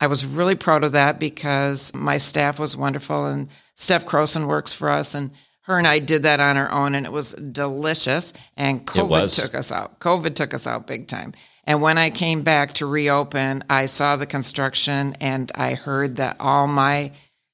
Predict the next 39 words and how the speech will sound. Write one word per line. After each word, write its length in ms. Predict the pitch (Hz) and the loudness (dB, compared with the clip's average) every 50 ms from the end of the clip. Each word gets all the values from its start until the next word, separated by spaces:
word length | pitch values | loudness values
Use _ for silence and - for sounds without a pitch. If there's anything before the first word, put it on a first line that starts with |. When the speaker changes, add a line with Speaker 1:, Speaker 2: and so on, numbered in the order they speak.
| _ _ - | _ _ -4
Speaker 1:
customers 600 | - 180 175 170 - 175 175 170 170 170 151 156 | 0 2 4 4 4 2 2 4 4 4 2 2
were 140 | 143 151 147 | 4 4 4
the 80 | 139 | 4
ones 240 | 139 139 143 143 127 | 4 4 2 2 2
that 120 | 151 - 147 | -2 0 0
went 200 | 147 147 139 131 | 0 0 0 -2
to 60 | 135 135 | -4 -2
work 200 | 143 143 139 147 | -2 -2 -2 -2
at 80 | 143 | -2
home. 300 | 139 143 143 143 143 139 | 0 2 2 4 4 2
I'm, 280 | 135 135 135 - - - _ _ - | 2 2 0 -2 -6 -12 _ _ -8
I 120 | 135 131 | -6 -6
thought, 220 | 123 - 127 - - | -4 -4 -4 -4 -2
"I 80 | 131 - | -4 -6
can't 240 | - - - 92 - | -4 -6 -6 -6 -6
do 120 | - - | -8 -8
this." 260 | - - - - - | -8 -6 -4 -4 -4
And 100 | - - | -2 -2
so 160 | - - - | -4 -4 -4
we 100 | 131 - | -4 -6
just 220 | - - - - - | -4 -2 -4 -4 -4
closed. 380 | - - 87 104 - - - - - - _ - | -4 -6 -4 -2 -4 -4 -6 -8 -20 -20 _ -6
And 100 | - 147 | 0 2
then 140 | 143 139 135 | 2 4 4
I 120 | 135 135 | 4 2
whined 480 | 135 135 131 135 135 135 131 127 127 - | 0 0 2 0 2 2 0 -2 -4 -6
for 220 | - - 135 135 | -6 -2 0 0
a 60 | 127 - | 0 -2
couple 340 | - - 127 - 135 139 | -2 -4 -4 -2 0 -2
of 100 | 139 131 | -2 0
days, 340 | 135 139 135 135 135 131 - | 0 2 2 2 2 0 0
and 80 | 139 135 | 0 0
I 100 | 135 135 | -2 -2
thought, 300 | 139 143 135 131 - - - | 0 0 0 0 -2 -2 -2
"I'm 240 | 147 151 165 180 | 0 0 0 0
gonna 220 | 170 202 190 190 185 | 0 0 2 2 2
do 520 | 165 156 139 147 139 135 139 143 147 139 - - _ _ _ _ | 0 0 0 2 2 2 2 0 -2 -4 -8 -18 _ _ _ _
Zest 360 | - 170 180 190 180 - - - | 0 2 2 4 4 2 -2 -4
again 560 | 120 123 135 127 127 131 135 139 143 139 - | -2 0 0 0 0 0 -2 -2 -6 -8 -12